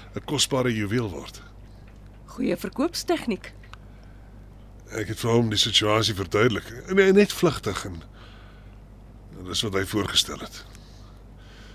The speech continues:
Speaker 1: Ek, ek hoop jy hou daarvan.
Speaker 2: Dankie, Dieter.
Speaker 1: En saam met die oorbelle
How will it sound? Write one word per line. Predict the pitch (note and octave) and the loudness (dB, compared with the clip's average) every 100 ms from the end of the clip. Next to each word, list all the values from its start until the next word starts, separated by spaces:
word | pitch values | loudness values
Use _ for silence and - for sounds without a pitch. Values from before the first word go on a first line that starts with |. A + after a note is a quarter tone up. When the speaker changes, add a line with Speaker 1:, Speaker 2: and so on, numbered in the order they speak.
| - | -16
Speaker 1:
Ek, | G2 G2 F5+ - - | -12 -10 -10 -10 -10
ek | B2 - - A#2+ | -12 -12 -14 -6
hoop | B2+ - | -6 -2
jy | G#2+ | 0
hou | G2+ | 0
daarvan. | E2+ - D#2+ - - - - - - - - - | -2 -6 -10 -12 -16 -18 -18 -18 -18 -18 -20 -10
Speaker 2:
Dankie, | - D#3 C#3+ - | 0 0 0 -2
Dieter. | C#3+ - - - - - - - - - - - - - - - - - - - - - | -4 -8 -12 -16 -18 -20 -20 -20 -20 -18 -18 -18 -18 -18 -18 -18 -18 -18 -20 -18 -14 -2
Speaker 1:
En | D#3+ D#3+ | 2 8
saam | G3 G#3+ | 10 10
met | G#3 | 12
die | E3+ | 12
oorbelle | D#3+ C#3 C3 | 12 12 10